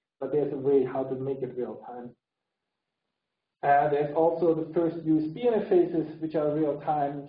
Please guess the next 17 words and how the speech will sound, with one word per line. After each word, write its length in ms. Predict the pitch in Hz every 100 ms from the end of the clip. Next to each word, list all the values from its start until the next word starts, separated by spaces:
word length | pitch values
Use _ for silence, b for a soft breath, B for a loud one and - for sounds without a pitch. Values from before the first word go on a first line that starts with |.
| -
also 280 | 170 - 165
not 180 | 139
so 80 | 139
trivial 440 | - 143 135 127 123
to 60 |
realize. 520 | 131 135 127 120 123 123 B B B -
And 180 | 147 147
then 140 | 151
there's 220 | 151 143
a 60 | -
whole 520 | - - 220 226 - -
suite 360 | 165 185 170 -
of, 480 | 143 147 143 139 - - -
uh, 540 | 151 147 143 131 127 - _ -
software 500 | 170 170 - 156 - -
tools, 460 | 151 143 139 - - _
how 240 | - 165